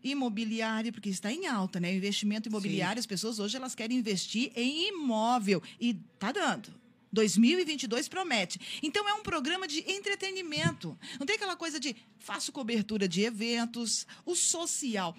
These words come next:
Speaker 1: Mas quando eu vou fazer um evento social, eu tenho que saber o que eu vou perguntar. Como que eu vou fazer a cobertura de um casamento, por exemplo? O que eu iria perguntar para o, para os noivos? O que você
Speaker 2: Certo.
Speaker 1: perguntaria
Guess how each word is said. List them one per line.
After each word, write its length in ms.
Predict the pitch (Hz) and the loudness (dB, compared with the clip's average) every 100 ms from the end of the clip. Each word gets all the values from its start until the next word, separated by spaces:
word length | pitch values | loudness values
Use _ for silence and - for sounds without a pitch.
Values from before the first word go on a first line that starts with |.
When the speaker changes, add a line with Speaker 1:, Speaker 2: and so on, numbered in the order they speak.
| - - | -12 -10
Speaker 1:
Mas 180 | 370 - | -6 -4
quando 140 | 554 | -4
eu 60 | 494 | -4
vou 120 | 381 | -6
fazer 200 | 320 262 | -4 -4
um 140 | 269 247 | -2 -2
evento 500 | 175 165 359 381 233 | -2 -2 -2 -2 -4
social, 800 | - 233 - 196 208 285 254 - - - | -4 -4 -4 -2 -2 -2 -4 -6 -12 -10
eu 80 | 349 | -6
tenho 160 | 392 | -6
que 60 | - | -4
saber 360 | 330 247 392 | -6 -4 -4
o 60 | 359 | -4
que 180 | - 453 | -6 -6
eu 100 | 453 | -6
vou 160 | 349 - | -6 -8
perguntar. 1000 | 320 269 208 214 220 196 - 170 139 - - - - - - - | -2 -2 -2 -2 -4 -6 -10 -12 -12 -18 -20 -20 -20 -20 -20 -10
Como 220 | 587 554 | -8 -2
que 60 | 440 | -2
eu 40 | |
vou 80 | 370 | -2
fazer 200 | 359 349 | -2 -4
a 40 | |
cobertura 600 | 311 285 262 220 349 381 | -4 0 0 0 0 -2
de 140 | 233 302 | -2 -4
um 180 | 311 311 | -4 -6
casamento, 720 | 370 311 302 302 403 415 254 | -4 -2 -4 -4 -4 -4 -6
por 160 | 247 | -4
exemplo? 420 | 240 202 262 285 285 | -2 -2 -2 -4 -4
O 40 | |
que 120 | 403 | -4
eu 80 | 466 | -2
iria 260 | 349 320 320 | 0 -2 -2
perguntar 580 | 294 247 240 233 392 | -2 2 2 2 0
para 260 | - 214 208 208 214 | -2 -2 2 2 2
o, 160 | 254 | -2
para 260 | - 339 453 | -2 -2 0
os 120 | 427 | 0
noivos? 680 | 330 311 247 165 160 147 - | -2 -2 -2 -2 -4 -8 -12
O 260 | - - - | -16 -14 -4
que 120 | - | -2
você 240 | 196 - | 0 -2
Speaker 2:
Certo. 100 | 370 | -2
Speaker 1:
perguntaria 760 | 339 302 247 294 277 254 277 | 0 0 0 -4 -2 0 0